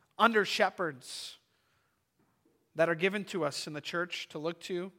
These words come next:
First Peter chapter five speaks to these elders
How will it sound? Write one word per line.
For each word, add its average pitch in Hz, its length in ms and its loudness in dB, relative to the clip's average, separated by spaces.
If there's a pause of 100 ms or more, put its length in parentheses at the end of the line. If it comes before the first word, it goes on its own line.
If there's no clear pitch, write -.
(640)
First 156 200 -12
Peter 165 220 -4
chapter 165 280 -4
five 185 480 2 (120)
speaks - 680 -8 (140)
to 208 140 -10
these 180 180 -4
elders 190 480 2